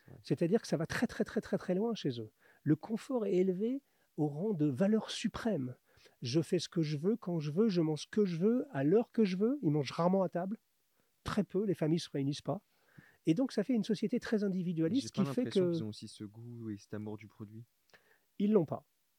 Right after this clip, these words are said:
Speaker 2: Ils l'ont pas parce que, euh, bah, écoute,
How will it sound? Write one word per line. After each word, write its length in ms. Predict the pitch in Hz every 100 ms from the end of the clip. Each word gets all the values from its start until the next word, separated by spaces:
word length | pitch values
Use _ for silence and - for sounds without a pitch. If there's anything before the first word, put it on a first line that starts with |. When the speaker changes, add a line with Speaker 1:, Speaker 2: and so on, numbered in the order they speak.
| _ _
Speaker 2:
Ils 160 | 156 156
l'ont 140 | 147
pas 200 | 160 202
parce 260 | - 156 -
que, 440 | 165 180 202 226 202
euh, 320 | 151 143 143
bah, 160 | 131 117
écoute, 240 | -